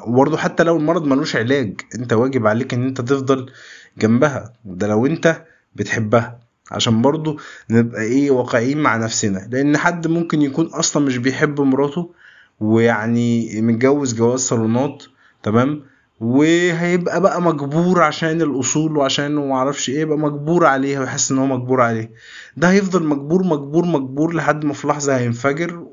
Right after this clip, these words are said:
ويعايرها، وده هيبقى دمار نفسي ليها، فده شيء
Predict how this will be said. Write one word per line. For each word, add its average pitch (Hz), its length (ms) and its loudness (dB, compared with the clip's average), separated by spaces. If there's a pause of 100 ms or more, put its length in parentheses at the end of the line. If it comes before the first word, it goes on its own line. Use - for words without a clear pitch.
ويعايرها، 131 920 0
وده 135 200 -2
هيبقى 139 300 0
دمار 139 280 0
نفسي 143 340 -2
ليها، 143 340 -2 (720)
فده 151 240 4
شيء 180 360 -2